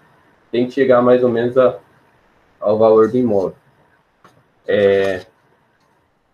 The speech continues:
a alienação fiduciária, é, guarda-chuva, ela, ela visa, é, colocar um limite nesses valores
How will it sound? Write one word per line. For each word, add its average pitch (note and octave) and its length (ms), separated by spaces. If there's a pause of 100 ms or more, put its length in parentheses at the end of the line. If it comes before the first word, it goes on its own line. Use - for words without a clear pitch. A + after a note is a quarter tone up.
(560)
a A2 120
alienação C#3+ 720 (520)
fiduciária, B2 760 (1160)
é, F#2 480 (420)
guarda-chuva, G#2+ 800 (680)
ela, G#2 720 (320)
ela A2+ 200
visa, C3+ 560 (320)
é, G2+ 340 (1900)
colocar A#2+ 320
um C#3+ 140
limite E3+ 680 (640)
nesses A2+ 580
valores B2 720